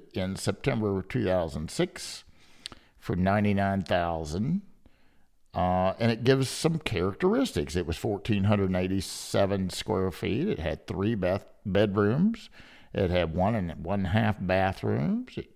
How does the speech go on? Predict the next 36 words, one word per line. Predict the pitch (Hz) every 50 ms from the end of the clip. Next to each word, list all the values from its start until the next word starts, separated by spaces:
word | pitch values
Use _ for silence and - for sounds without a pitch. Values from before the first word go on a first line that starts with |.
| - -
tells | - 110 104 98 98 -
who | - 123 110 90
the | 87 87 87
agent | 90 95 101 92 101 101 92 - -
was. | 87 87 98 131 151 160 151
It | 113 - -
tells | - 113 92 80 78
a | 78
little | 85 90 95 95 110
bit | 107 101 95 87
about | 87 90 92 - - -
the | 104
characteristics | - - 117 101 87 - - 85 87 90 - - - - - 95
of | 78
the | 82 80
house. | 85 82 80 98 151 190 - - - _ - - _ - - - - - - - - - -
Here's | - 139 143 151 139 113
one | 123 - 120 131 139 143 147 147
at | 120 110 107 107 101 98 95 - -
twenty-six | - 143 135 123 113 110 123 98 -
hundred | 123 117 113 110 101 87
Windsor, | 87 87 82 92 98 113 139 139 113 143 - 131 202
sold | - - 90 82 80 -
for | - 69 67
a | 71
hundred | 85 107 123 117 123 110 95
thousand | 127 110 101 98 98 80 95 95
dollars. | 95 98 104 95 - - - - - - - -
So | - 156 143 135 131 - - -
you | - 160 170 165
could | - 131 117
see | - - - 262 254 190 127 120 117 123
back | - 95 131 143 175 196 -
in | 190 175 139
the | 120 98
day, | 92 90 117 190 240 247 - 85 76 78 107 139 139